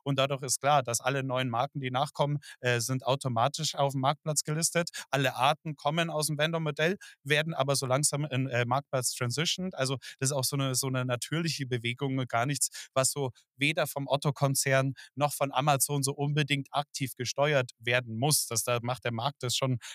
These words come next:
äh, von sich aus. Und, ähm, eine Sache noch zu diesem Marktplatzmodell generell auch bei Otto. Also man schimpft ja immer über Amazon und die Gebühren, aber ich hatte auch letztens mit Kunden gesprochen und, äh, die haben gesagt, ja, ey,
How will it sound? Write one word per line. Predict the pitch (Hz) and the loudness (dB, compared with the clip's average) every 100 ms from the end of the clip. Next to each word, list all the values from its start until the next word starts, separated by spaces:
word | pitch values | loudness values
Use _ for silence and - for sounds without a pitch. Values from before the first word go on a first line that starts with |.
| - | -6
äh, | 123 | -4
von | 110 117 | -2 -4
sich | 117 147 - | -4 -4 -4
aus. | 107 113 - - - - - | -2 -2 -4 -10 -20 -20 -4
Und, | 123 117 | -4 0
ähm, | 123 120 117 110 - - | 2 2 0 -4 -10 -6
eine | 131 147 | -2 0
Sache | 147 147 - | 0 -2 -4
noch | 139 | -6
zu | - 135 | -6 -6
diesem | 127 127 | -4 0
Marktplatzmodell | 113 156 - 135 - 127 131 135 | 2 0 0 -2 0 0 0 2
generell | 127 127 120 - 147 151 | 2 0 0 0 0 0
auch | 117 123 | -2 -4
bei | - 117 | -2 0
Otto. | 123 120 135 151 - - - | 0 0 0 0 -4 -14 -2
Also | 127 123 127 113 - - | 0 2 0 -2 -6 -6
man | 123 | -4
schimpft | - 147 151 | -2 -2 -2
ja | 131 | -4
immer | 131 135 | -2 -2
über | 139 123 127 | 0 0 2
Amazon | 127 123 117 127 123 | 2 0 0 -2 -2
und | 131 131 | -4 -4
die | 113 | -4
Gebühren, | 117 110 123 139 131 - - | -6 -4 -2 0 -2 -8 -14
aber | - 117 | -2 0
ich | 123 | 2
hatte | 131 127 | 0 -2
auch | 120 117 | -6 -2
letztens | 123 - 127 113 | -2 0 -2 -4
mit | 113 | -8
Kunden | - 135 143 - | -2 -2 -2 -2
gesprochen | 131 123 - 123 131 - 120 | -2 -2 -2 -2 -2 -4 -4
und, | 120 131 123 123 - - - | -4 -2 -2 -2 -8 -14 -2
äh, | 123 120 | 0 0
die | 117 | 0
haben | 127 139 | 0 0
gesagt, | 127 117 123 | -2 -2 -2
ja, | 123 131 120 - - | 2 2 0 -6 -2
ey, | 127 135 | 0 0